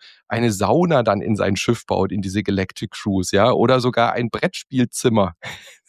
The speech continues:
Es ist einfach so, so schön, dieses Spiel. Und ich, ich kann's gar nicht genug loben. Es gibt so wenig.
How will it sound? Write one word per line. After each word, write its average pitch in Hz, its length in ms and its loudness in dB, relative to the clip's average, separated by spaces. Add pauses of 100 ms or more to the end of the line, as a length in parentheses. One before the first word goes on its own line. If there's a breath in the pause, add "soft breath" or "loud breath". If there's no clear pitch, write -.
Es 170 140 2
ist - 140 -4
einfach 139 260 0
so, 170 400 0 (380 loud breath)
so 135 400 2 (200)
schön, 127 360 0
dieses 104 260 -6
Spiel. 107 380 -4
Und 101 120 -4
ich, - 280 -10
ich - 160 -12
kann's 147 280 -2
gar 120 140 4
nicht 113 160 -2
genug 123 300 -2
loben. 95 260 0
Es 92 100 -6
gibt - 200 -6
so 131 260 4
wenig. 131 360 -2